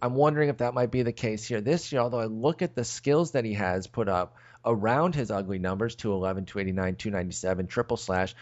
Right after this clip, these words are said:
with two homers, but three steals. And I did say that steals can be a health-o-meter for him. If he's running, if they're letting him run,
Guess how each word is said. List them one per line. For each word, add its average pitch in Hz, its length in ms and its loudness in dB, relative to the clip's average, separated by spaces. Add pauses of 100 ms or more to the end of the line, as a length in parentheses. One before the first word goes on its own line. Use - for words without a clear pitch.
(120)
with 107 140 -4
two 117 180 0
homers, 101 380 0 (140)
but - 120 -6
three 147 200 -2
steals. 147 420 0
And 78 100 -6
I 71 100 -4 (140)
did 139 200 2
say 147 280 2
that 107 200 2 (640)
steals 156 500 4
can 131 200 0
be 139 160 4
a 120 60 6
health-o-meter 113 720 0
for 90 240 -2
him. 90 220 -6 (300)
If 80 120 -6
he's 110 200 -2
running, 139 340 2
if 110 100 -6
they're 104 120 -2
letting 127 320 2
him 120 100 -6
run, 139 320 0